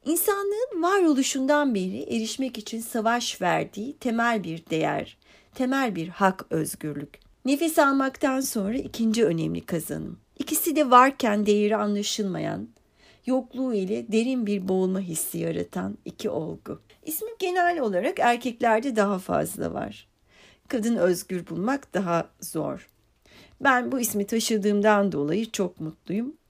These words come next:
gurur duyuyorum ismimle. Çünkü geçmişte, bugünlerde, çağlar boyunca ve yüksek olasılıkla gelecekte de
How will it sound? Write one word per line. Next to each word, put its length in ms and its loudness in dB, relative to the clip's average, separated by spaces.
gurur 340 -2
duyuyorum 440 -2
ismimle. 560 -8
Çünkü 540 0
geçmişte, 800 -2
bugünlerde, 840 0
çağlar 540 6
boyunca 560 -4
ve 60 2
yüksek 400 2
olasılıkla 680 2
gelecekte 840 4
de 240 -6